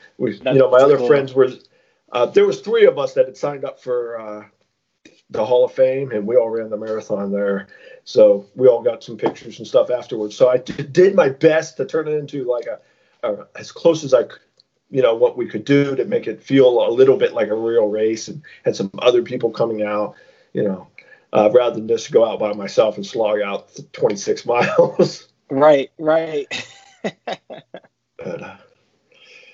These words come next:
Speaker 1: well, uh, well, I just wanna thank you for being on. And, uh, you know, we
Speaker 2: Yeah.
Speaker 1: don't wanna take up too much of your time,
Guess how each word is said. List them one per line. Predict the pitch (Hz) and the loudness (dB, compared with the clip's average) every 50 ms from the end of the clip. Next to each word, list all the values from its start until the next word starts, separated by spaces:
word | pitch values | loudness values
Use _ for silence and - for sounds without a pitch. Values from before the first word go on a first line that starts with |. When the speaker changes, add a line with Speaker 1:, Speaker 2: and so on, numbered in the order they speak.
| _ _ _ _ _ _ _ _ _ _ _ _ _ _ _ _ _ _ _ | _ _ _ _ _ _ _ _ _ _ _ _ _ _ _ _ _ _ _
Speaker 1:
well, | 151 143 143 143 143 - _ _ _ | 4 4 4 4 2 -6 _ _ _
uh, | 120 127 127 127 127 131 131 131 131 - - - _ _ _ _ _ _ _ _ _ _ _ _ _ - - - - - - _ _ _ _ - _ _ _ _ _ _ _ _ _ _ _ _ _ _ _ _ _ _ - - | -4 -4 -2 -2 -4 -6 -8 -10 -10 -16 -20 -20 _ _ _ _ _ _ _ _ _ _ _ _ _ -20 -20 -20 -20 -20 -20 _ _ _ _ -20 _ _ _ _ _ _ _ _ _ _ _ _ _ _ _ _ _ _ -10 0
well, | - 170 170 | 2 2 4
I | - - 156 | 4 2 0
just | 156 170 160 | -2 -2 0
wanna | 175 165 156 | 2 0 2
thank | - - 175 170 170 - | 2 0 0 0 0 0
you | 165 156 156 | 0 0 0
for | - - | 0 -6
being | 135 - 151 151 147 143 | -10 -6 -4 -2 -2 -2
on. | 139 143 143 147 151 | -2 -4 -4 -6 -4
And, | 139 131 127 | -4 -6 -6
uh, | 123 127 127 120 - _ _ _ _ 147 | -6 -8 -12 -12 -14 _ _ _ _ -4
you | 139 120 | -2 0
know, | 120 | 0
we | 127 131 131 127 - | 2 2 2 0 0
Speaker 2:
Yeah. | - 143 185 - - - _ _ _ _ | 0 2 2 2 0 -6 _ _ _ _
Speaker 1:
don't | - 156 151 | 2 4 4
wanna | 156 151 143 | 4 2 2
take | 160 156 | 2 2
up | 151 143 - | 0 0 -4
too | - 160 | -6 -4
much | 151 143 135 - | -4 -4 -4 -6
of | - 143 | -8 -8
your | 139 | -8
time, | 135 - - 147 139 139 143 139 139 | -8 -6 -6 -4 -4 -2 -4 -4 -6